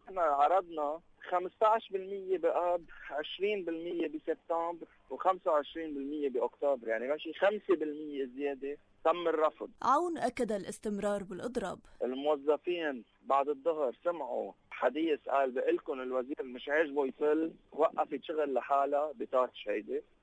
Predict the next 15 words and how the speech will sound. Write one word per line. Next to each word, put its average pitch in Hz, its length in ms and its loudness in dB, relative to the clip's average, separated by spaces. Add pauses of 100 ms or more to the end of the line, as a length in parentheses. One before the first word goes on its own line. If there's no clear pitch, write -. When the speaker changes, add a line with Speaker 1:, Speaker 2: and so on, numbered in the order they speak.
Speaker 1:
ما 131 120 2
بقى 147 260 2
فرقانة 123 300 -6
معهم. 123 480 -4
جينا 147 260 -2
نحن 147 320 -4
تنهد 151 400 0
الوضع، 143 520 2 (220)
اضطرينا 175 440 4
نفوت 180 240 0
بإضراب 160 600 2
تما 165 200 0
تكون 190 260 -6
القصة 170 340 0
فلتانة. 147 600 0